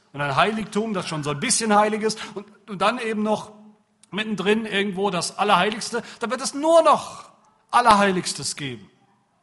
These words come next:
Die ganze Erde wird erfüllt sein von der Erkenntnis der Herrlichkeit des Herrn, Habakkuk zwei, gleich wie die Wasser den Meeresgrund bedecken, weil der Tempel eben auch so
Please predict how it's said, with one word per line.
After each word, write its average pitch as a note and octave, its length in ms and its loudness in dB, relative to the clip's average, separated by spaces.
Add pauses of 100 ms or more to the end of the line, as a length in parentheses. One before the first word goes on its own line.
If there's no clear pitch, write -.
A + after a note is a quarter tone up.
(2250)
Die D#3 100 -12
ganze A#3 340 2
Erde A3 240 -2
wird G3+ 140 -2
erfüllt G3+ 380 -4
sein E3 240 -4
von D#3+ 160 -10
der D3+ 100 -10
Erkenntnis F#3+ 560 -4
der E3+ 120 -6
Herrlichkeit E3+ 580 -2
des D#3 180 -8
Herrn, F#3+ 480 0 (200)
Habakkuk D3+ 440 -12
zwei, D3+ 460 -8 (320)
gleich D3+ 300 -8
wie F3 100 -8
die D3+ 180 -8
Wasser D#3+ 360 0
den D3+ 240 -10
Meeresgrund D#3+ 920 -8
bedecken, C3+ 460 -10
weil G#3+ 200 -2
der G#3+ 220 -4
Tempel A3 500 -6
eben G#3+ 260 -6
auch A#3+ 340 -6
so - 460 -10